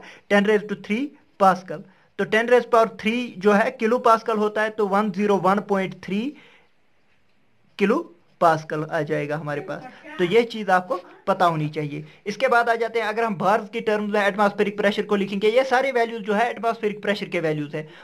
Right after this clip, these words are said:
वन पॉइंट ज़ीरो वन थ्री बार हम लिख सकते हैं, और सेवेंटी सिक्स सेंटीमीटर of mercury column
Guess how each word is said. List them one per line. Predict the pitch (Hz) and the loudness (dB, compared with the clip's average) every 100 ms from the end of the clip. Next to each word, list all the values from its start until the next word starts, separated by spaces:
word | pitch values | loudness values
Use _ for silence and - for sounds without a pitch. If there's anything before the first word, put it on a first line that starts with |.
| _ | _
वन | 190 247 | 2 2
पॉइंट | 247 226 | 2 -2
ज़ीरो | 185 233 | 0 0
वन | 226 208 | 0 -2
थ्री | 165 208 | -4 -2
बार | 190 196 226 - _ _ _ _ _ - | 4 4 4 -4 _ _ _ _ _ -8
हम | 196 202 | -4 -2
लिख | 208 | -2
सकते | 208 202 202 | -2 -2 -2
हैं, | 196 202 - - | -4 -6 -14 -14
और | 196 214 220 | 2 4 4
सेवेंटी | 220 233 247 - 240 | 0 -2 -4 -10 -10
सिक्स | - 240 - | -2 -2 -2
सेंटीमीटर | - 233 240 233 226 220 | -4 -4 -4 -10 -6 0
of | 208 196 | 0 2
mercury | 202 214 233 226 | 0 0 -2 2
column | 214 214 208 | 2 2 0